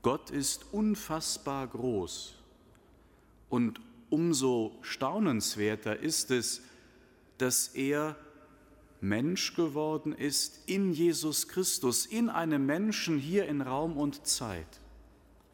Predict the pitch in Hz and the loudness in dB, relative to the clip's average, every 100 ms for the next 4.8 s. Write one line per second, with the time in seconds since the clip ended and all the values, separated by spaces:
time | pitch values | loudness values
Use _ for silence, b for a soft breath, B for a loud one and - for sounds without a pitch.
0 | - - 113 131 123 123 123 120 117 135 | -14 0 2 2 0 0 2 2 2 2
1 | 196 - - - B B B - - 143 | 0 -4 -8 -14 B B B -8 -2 0
2 | 151 135 120 110 110 98 98 92 - - | 2 2 2 2 0 0 -2 -6 -10 -20
3 | B B B 123 - 135 180 190 151 143 | B B B -2 2 2 0 0 -2 0
4 | 131 120 156 165 - 123 107 | -2 0 -2 -2 -4 0 0